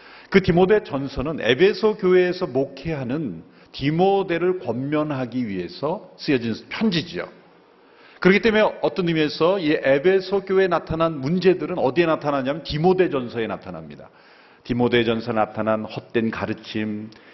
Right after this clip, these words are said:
이, 이 족보에 집착을 하고 헛된 신화에,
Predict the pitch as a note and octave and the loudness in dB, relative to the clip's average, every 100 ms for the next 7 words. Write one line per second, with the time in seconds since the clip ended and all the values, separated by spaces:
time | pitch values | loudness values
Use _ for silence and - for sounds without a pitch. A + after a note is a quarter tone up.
0 | - - A2 A2 A2 - - - - G#2+ | -18 -2 2 2 0 -6 -20 -14 -6 -4
1 | G#2 A2+ A2 C3+ B2+ B2 A#2 G#2+ - - | -2 -2 0 4 4 4 2 -2 -12 -20
2 | _ _ - B2 - C3+ A2+ A2+ A2+ G#2 | _ _ -12 -10 -4 0 2 2 0 0
3 | A#2 A#2+ A#2 - - - D3+ C#3 C3 C3+ | 2 0 -2 -6 -10 -2 0 2 0 2
4 | B2 A2+ A2+ A#2 A#2 | 2 2 2 0 -4